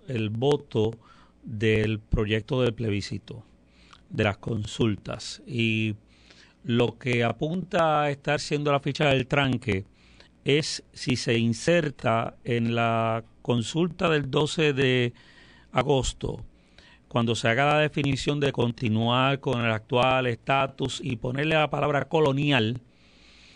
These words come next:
eh, eso está creando aparentemente un debate al interior del P N P sobre si lo incluyen o no. ¿Usted cree que debe aparecer la palabra colonial como definición del Estado Libre Asociado en esa primera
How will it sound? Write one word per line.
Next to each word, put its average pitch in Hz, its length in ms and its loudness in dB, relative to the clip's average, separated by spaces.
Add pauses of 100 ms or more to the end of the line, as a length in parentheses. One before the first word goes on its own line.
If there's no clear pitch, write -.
(320)
eh, 117 380 -4
eso 170 480 0
está 127 240 -2
creando 139 1040 4
aparentemente 127 600 0
un 135 100 0
debate 135 500 0
al 120 200 0
interior 110 380 -2
del 131 160 0
P 147 100 0
N 135 140 0
P 143 180 -2 (240)
sobre 117 280 0
si 113 140 -2
lo 107 80 0
incluyen 107 500 0
o 92 140 -2
no. 82 160 -10 (1200)
¿Usted 147 240 -2
cree 170 180 2
que 156 160 0
debe 147 180 4
aparecer 143 420 0
la 135 100 2
palabra 131 400 2
colonial 131 840 2
como 117 300 -2
definición 120 440 -2
del 139 140 2
Estado 135 260 0
Libre 135 240 0
Asociado 131 380 0
en 127 140 2
esa 123 220 0
primera 131 600 2